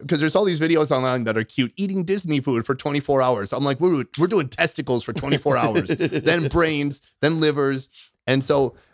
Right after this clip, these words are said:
Speaker 1: uh, we did fa-, food factories, we did tribes, we did as much stuff as we could think of
Speaker 2: Oh,
Speaker 1: there.
Speaker 2: that's great.
Speaker 1: And,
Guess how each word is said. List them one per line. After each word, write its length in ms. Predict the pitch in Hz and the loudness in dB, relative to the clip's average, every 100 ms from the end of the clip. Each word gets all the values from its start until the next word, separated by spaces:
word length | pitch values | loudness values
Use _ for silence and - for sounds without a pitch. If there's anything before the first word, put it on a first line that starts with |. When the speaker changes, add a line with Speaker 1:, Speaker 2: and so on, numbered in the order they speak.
| - | -8
Speaker 1:
uh, 40 | |
we 120 | 123 135 | -2 -2
did 160 | 120 | -2
fa-, 240 | - - 147 | -6 -10 -10
food 320 | - 160 208 | -4 0 0
factories, 720 | 156 170 165 165 160 156 143 | 0 -2 -2 -2 0 0 0
we 100 | 127 | -4
did 260 | 113 104 92 | -4 -4 -8
tribes, 540 | - 165 156 143 123 117 | -6 -2 0 -2 -4 -6
we 100 | 113 | -6
did 160 | 110 | -6
as 280 | - 101 - | -6 -10 -8
much 360 | 143 160 180 - | -4 0 0 -2
stuff 260 | - 139 117 | -4 -2 -2
as 120 | 117 | -4
we 80 | 110 | -4
could 160 | 113 | -4
think 200 | 110 107 | -4 -4
of 100 | 110 | -2
Speaker 2:
Oh, 40 | 110 | -2
Speaker 1:
there. 100 | 98 | -2
Speaker 2:
that's 120 | 92 | -4
great. 480 | - 101 101 101 - _ _ _ - | -8 -8 -4 -4 -6 _ _ _ -4
Speaker 1:
And, 180 | 131 | -2